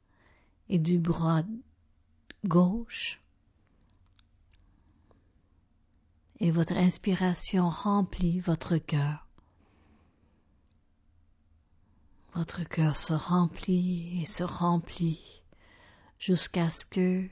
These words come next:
ça ouvre. Et vous expirez.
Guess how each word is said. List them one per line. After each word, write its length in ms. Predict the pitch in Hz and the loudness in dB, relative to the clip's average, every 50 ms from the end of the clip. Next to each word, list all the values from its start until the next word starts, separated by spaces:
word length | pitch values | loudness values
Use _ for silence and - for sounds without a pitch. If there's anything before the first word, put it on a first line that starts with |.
| - - - - - - _ _ _ _ _ _ _ _ _ _ _ _ - | -12 -20 -20 -20 -20 -20 _ _ _ _ _ _ _ _ _ _ _ _ -18
ça 260 | - - - 180 - | -12 -6 -6 -4 -2
ouvre. 720 | 240 190 170 160 156 156 156 147 - - 165 - 165 151 - _ _ _ _ _ _ _ _ _ _ _ _ _ _ _ _ _ _ _ _ - _ _ _ _ _ _ _ _ _ _ _ _ _ _ _ - | 0 2 2 2 0 0 -2 -4 -6 -12 -16 -18 -18 -20 -20 _ _ _ _ _ _ _ _ _ _ _ _ _ _ _ _ _ _ _ _ -20 _ _ _ _ _ _ _ _ _ _ _ _ _ _ _ -8
Et 140 | 196 185 180 | -4 -2 0
vous 260 | 170 175 185 175 190 | 2 2 2 4 4
expirez. 720 | 190 180 - - - - 190 180 170 151 151 135 131 - | 2 2 0 -6 -2 2 4 4 4 2 0 -2 -4 -6